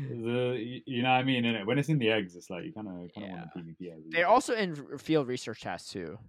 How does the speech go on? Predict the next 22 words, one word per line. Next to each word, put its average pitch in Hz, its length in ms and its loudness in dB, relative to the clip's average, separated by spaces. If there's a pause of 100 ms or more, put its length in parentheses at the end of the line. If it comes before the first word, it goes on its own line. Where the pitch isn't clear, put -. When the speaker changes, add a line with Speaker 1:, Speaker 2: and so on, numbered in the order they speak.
(120)
Speaker 2:
No 107 180 -8
P 98 180 -8
P 90 160 -6
I - 80 -6
be 165 120 -4
Speaker 1:
Okay, 156 100 -8
Speaker 2:
obvious 76 140 -12
Speaker 1:
that's - 140 -20
Speaker 2:
for - 40 -20
Speaker 1:
pretty 76 140 -10
Speaker 2:
that. - 80 -6
Speaker 1:
nice. 160 140 -16 (380)
Speaker 2:
Um, 104 280 2
Speaker 1:
Yeah. - 20 -4
Speaker 2:
and 117 180 -4
time 107 220 -2
research. 95 460 -4
But 120 160 4
also 147 360 6
in 131 160 0 (760)
time 131 200 -2
research, 127 580 0